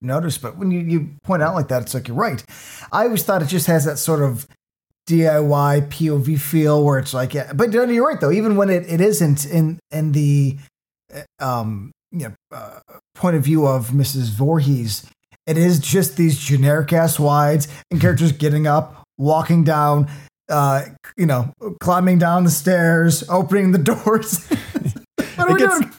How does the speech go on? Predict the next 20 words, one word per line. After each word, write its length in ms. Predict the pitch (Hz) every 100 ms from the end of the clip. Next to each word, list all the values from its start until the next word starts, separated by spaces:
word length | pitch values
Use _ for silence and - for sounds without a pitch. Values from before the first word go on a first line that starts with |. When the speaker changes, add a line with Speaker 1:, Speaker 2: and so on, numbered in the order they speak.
| _ - -
Speaker 2:
it 100 | 185
gets 120 | 240 -
Speaker 1:
What 20 |
are 80 | 196
we 0 |
doing? 80 | 359
Speaker 2:
ridiculous. 580 | 208 233 151 85 71 -
Well, 140 | 151
and 140 | 190 180
even 320 | 214 233 190
too, 480 | - 175 214 120 95 _ _ _ _ _
the 560 | - 104 127 127 120 117
reactions 1000 | - 113 107 90 95 117 - 135 139 139 -
of 380 | 107 107 104
the 180 | 101 107
kids 400 | - 104 104 113
that 140 | 113 107
are 80 |
being 320 | 92 98 98 90
murdered, 600 | 80 85 98 120 127